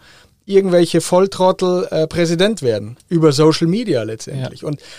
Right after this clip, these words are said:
Speaker 1: das ist ein Hebel, den finde ich wahnsinnig interessant. Und, äh, deswegen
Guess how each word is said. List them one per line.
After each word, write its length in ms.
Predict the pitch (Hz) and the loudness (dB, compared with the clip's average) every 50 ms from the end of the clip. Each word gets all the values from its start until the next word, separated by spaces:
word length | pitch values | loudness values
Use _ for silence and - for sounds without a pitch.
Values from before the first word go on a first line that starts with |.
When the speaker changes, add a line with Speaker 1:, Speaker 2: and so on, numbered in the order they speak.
| - _ _ | -20 _ _
Speaker 1:
das 200 | - 190 190 - | -4 -4 -4 -6
ist 100 | 226 - | -6 -6
ein 80 | 196 185 | -4 -4
Hebel, 320 | 160 185 233 233 208 196 | -2 -4 -4 -4 -4 -2
den 140 | 190 180 165 | -2 -2 -2
finde 220 | - - 180 180 | -4 -4 -4 -6
ich 200 | 156 - 147 143 | -6 -8 -6 -6
wahnsinnig 520 | 165 180 196 202 208 185 185 185 175 175 190 | -4 -4 -4 -4 -6 -4 -4 -4 -4 -4 -4
interessant. 600 | 180 165 - 160 143 - 175 170 156 - - - _ _ - - - - _ _ _ | -6 -8 -8 -10 -8 -8 -8 -10 -10 -12 -16 -20 _ _ -20 -20 -20 -20 _ _ _
Und, 340 | - 135 139 143 131 - - | -8 -6 -6 -6 -6 -8 -8
äh, 380 | 160 151 139 139 139 139 131 | -4 -2 0 0 0 0 0
deswegen 680 | 135 156 160 - - 170 170 170 165 170 165 165 160 | -2 -2 -2 -2 0 0 0 0 2 0 -2 -2 -4